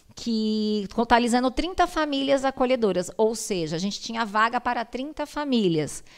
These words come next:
cada instituição ficaria com quinze, e lembrando que, além da família acolhedora, a gente também trabalha a família extensa,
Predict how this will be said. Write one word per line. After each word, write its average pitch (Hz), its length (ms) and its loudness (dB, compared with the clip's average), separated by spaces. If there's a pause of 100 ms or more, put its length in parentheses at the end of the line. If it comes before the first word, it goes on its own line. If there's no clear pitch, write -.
(180)
cada 233 260 4
instituição 240 520 -2
ficaria 233 500 -2
com 240 180 -6
quinze, 220 640 -4 (460)
e 214 80 -2
lembrando 233 720 0
que, 208 540 -2
além 247 540 -2
da 247 120 -2
família 208 800 -2 (200)
acolhedora, 185 600 0
a 208 40 4
gente 202 200 0
também 226 240 -2
trabalha 214 520 -2
a - 20 -8
família 247 380 0
extensa, 196 800 -2